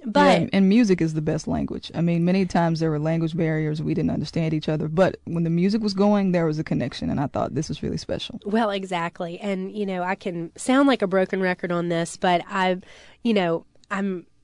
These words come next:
Speaker 1: like you said, a lot of Europeans, a lot of international travelers, they know the Mississippi music story so much better than we do at home.
Speaker 2: Mm-hmm.
Speaker 1: So
Speaker 2: We take it for granted.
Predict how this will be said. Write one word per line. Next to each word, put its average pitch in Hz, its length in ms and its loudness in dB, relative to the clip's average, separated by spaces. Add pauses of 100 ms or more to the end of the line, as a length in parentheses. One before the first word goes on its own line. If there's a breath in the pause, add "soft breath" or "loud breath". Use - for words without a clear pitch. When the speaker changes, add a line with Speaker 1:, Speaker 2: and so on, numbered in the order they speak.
(240)
Speaker 1:
like 185 340 0
you 220 60 4
said, 185 340 2
a 175 60 2
lot 196 320 4
of 208 160 0
Europeans, 196 720 0
a 185 60 -2
lot 180 240 2
of 185 120 -2
international 185 640 -4
travelers, 170 600 -2
they 175 200 -2
know 180 460 2
the 214 100 0
Mississippi 190 600 -4
music 170 360 -4
story 220 540 -2 (280 soft breath)
so 214 420 2
much 214 280 0
better 180 300 0
than 165 180 -2
we 160 100 -2
do 156 180 -2
at 147 100 -4
home. 147 360 -8
Speaker 2:
Mm-hmm. 202 460 0
Speaker 1:
So 202 400 4
Speaker 2:
We 226 80 4
take 269 240 4
it 277 80 -4
for 226 80 2
granted. 233 340 2